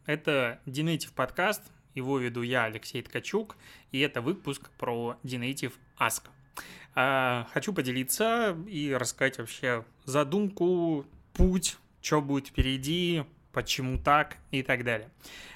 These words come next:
А, для тех, кто не в курсе, я думаю, <laughs> удивительным образом таких большинство.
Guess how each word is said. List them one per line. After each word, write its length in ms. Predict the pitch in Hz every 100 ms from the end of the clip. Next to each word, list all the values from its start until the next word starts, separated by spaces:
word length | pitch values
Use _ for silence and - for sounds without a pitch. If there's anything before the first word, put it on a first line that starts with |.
| -
А, 300 | 131 131 123
для 160 | 120 127
тех, 180 | 202 254
кто 180 | -
не 140 | 156 165
в 60 |
курсе, 520 | - 117 - 151 196 233 -
я 120 | 131
думаю, 360 | 131 139 123 120 - - - - -
<laughs> 340 | 165 - -
удивительным 800 | 170 165 175 147 143 165 - 139
образом 360 | 156 143 127 123
таких 280 | 127 151 135
большинство. 800 | 131 - 135 - 127 113 196